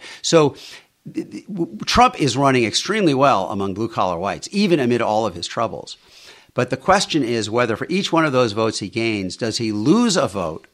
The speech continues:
among college-educated whites? He's now at risk of being the first Republican ever in the history of polling, going back to nineteen fifty-two, to lose most college-educated whites. And you'd have to say today that's almost certainly gonna happen. So, you know,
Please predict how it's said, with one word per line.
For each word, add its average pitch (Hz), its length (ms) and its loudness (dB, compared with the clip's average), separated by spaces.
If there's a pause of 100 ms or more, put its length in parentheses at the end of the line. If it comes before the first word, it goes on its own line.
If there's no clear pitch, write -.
among 104 260 -4
college-educated 95 800 0
whites? 82 200 -10
He's 127 100 -6
now 185 160 4
at 113 60 0
risk 139 280 0
of 101 80 -8
being 98 140 -6
the 87 80 -8
first 143 300 -6
Republican 104 480 -6
ever 117 360 -6 (400)
in 104 160 -8
the 90 40 -4
history 113 320 -4
of 90 80 -10
polling, 123 340 -2
going 87 120 -6
back 90 140 -6
to 98 40 -6
nineteen 101 200 -6
fifty-two, 107 440 -4 (140)
to 123 100 -10
lose 113 300 -4
most 107 240 -6
college-educated 95 640 -6
whites. 160 380 -8 (440)
And 110 320 -2
you'd 120 140 -6
have 139 140 0
to 127 60 -6
say 131 120 -4
today 131 240 0
that's - 160 0
almost 143 280 -2
certainly 143 240 -2
gonna 135 120 0
happen. 165 340 0 (920)
So, 160 500 4 (460)
you 165 100 6
know, 147 320 6